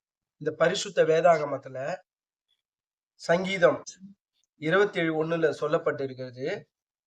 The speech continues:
"கர்த்தர் என் வெளிச்சமும் ரட்சிப்புமானவர், யாருக்கு பயப்படுவேன்?"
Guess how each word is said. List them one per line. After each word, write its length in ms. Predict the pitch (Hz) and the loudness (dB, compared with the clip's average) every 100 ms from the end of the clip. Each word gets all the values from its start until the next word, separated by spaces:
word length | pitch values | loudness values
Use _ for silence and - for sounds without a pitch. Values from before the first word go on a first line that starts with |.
| _ _ | _ _
"கர்த்தர் 580 | - 160 170 - 226 156 | 0 2 2 4 6 6
என் 280 | 185 170 156 | 6 0 0
வெளிச்சமும் 880 | 151 165 180 185 160 151 190 311 - _ _ _ _ | 0 0 0 4 4 4 0 -4 -14 _ _ _ _
ரட்சிப்புமானவர், 1160 | 143 151 - 190 185 165 143 135 123 127 123 104 _ _ _ | -2 0 -4 -6 -6 2 2 2 0 0 -2 -4 _ _ _
யாருக்கு 560 | _ 135 147 156 156 160 | _ -2 2 2 0 -6
பயப்படுவேன்?" 840 | 135 139 139 139 127 123 131 127 | -2 -2 -2 -8 -12 -10 -12 -12